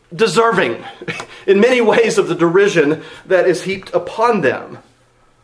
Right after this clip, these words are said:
But Paul writes in Romans chapter thirteen, verse two, "Whoever resists the authorities resists what God has appointed,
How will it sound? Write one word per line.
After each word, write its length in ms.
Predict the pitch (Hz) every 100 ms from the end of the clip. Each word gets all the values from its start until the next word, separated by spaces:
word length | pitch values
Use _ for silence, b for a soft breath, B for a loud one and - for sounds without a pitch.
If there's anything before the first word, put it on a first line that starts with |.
| _ _ _ _ _ _ -
But 180 | 208 214
Paul 240 | 294 320
writes 240 | 285 262 214
in 80 |
Romans 320 | 202 226 214 -
chapter 240 | 202 190
thirteen, 400 | 190 214 208 196
verse 220 | 175 180
two, 200 | - 190
"Whoever 300 | 160 240 285
resists 720 | 247 196 151 208 285 - -
the 120 | 262 247
authorities 520 | 247 190 185 190 165
resists 640 | 165 127 208 247 - -
what 260 | 208 - 160
God 240 | 170 175
has 160 | 156 147
appointed, 580 | 151 180 180 180 160